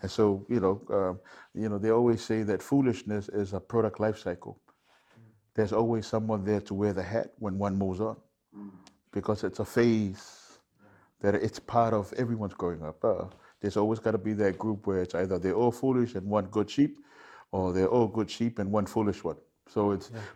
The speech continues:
Speaker 1: but someone will always wear their hat 'cause, man, man, um, someone's gonna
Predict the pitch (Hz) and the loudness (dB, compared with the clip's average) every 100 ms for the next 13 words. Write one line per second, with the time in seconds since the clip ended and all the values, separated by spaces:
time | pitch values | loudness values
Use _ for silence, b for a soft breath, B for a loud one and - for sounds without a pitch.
0 | - 95 - 113 113 104 104 107 107 101 | -4 0 4 4 4 2 2 2 0 0
1 | 101 110 104 95 123 110 - 107 107 127 | 2 4 4 4 4 2 0 -4 -4 -8
2 | 165 104 139 170 175 b b b b b | -8 -6 -6 -6 -12 b b b b b
3 | b - 110 120 - 185 208 156 127 | b -6 -6 -6 -4 -4 -2 -4 -4